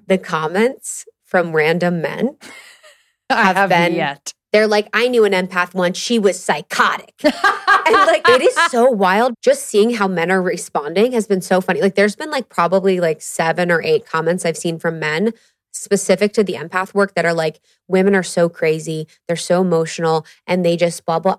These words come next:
Speaker 1: Like, the fear of that
Speaker 2: That's
Speaker 1: mystical
Speaker 2: wild.
Speaker 1: part of the woman or that feeling part of the woman has been so apparent. It is
Speaker 2: Wow.
Speaker 1: so fascinating.
Speaker 2: Wow.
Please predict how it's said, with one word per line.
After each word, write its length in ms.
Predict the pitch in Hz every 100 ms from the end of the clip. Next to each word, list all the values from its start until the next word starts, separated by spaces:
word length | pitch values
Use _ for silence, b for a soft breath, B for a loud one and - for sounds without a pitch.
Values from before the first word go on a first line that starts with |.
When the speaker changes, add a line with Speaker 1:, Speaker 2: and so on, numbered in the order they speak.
| -
Speaker 1:
Like, 220 | 214 214
the 80 | 220
fear 560 | - - 180 185 220
of 320 | 240 202 165 160
that 220 | 170 175
Speaker 2:
That's 160 | 180
Speaker 1:
mystical 540 | 175 175 - 196 - 190
Speaker 2:
wild. 80 | -
Speaker 1:
part 260 | 165 165
of 160 | 170 156
the 80 | 165
woman 480 | 151 156 202 320 339 _ _ _ _
or 100 | 208
that 280 | 190 180 -
feeling 420 | - 180 180 196
part 240 | 190 175 170
of 140 | 156
the 80 | 160
woman 500 | - 160 180 240 339 _ _ _ _
has 220 | - 208 185
been 200 | 196 180
so 320 | - 185 180
apparent. 540 | 180 190 151 165 214
It 140 | 208 190
is 120 | 208
Speaker 2:
Wow. 80 | 151
Speaker 1:
so 600 | 151 196 185 208 247 247
fascinating. 840 | _ - 165 208 190 160 - - 214
Speaker 2:
Wow. 640 | 160 160 156 156 151 151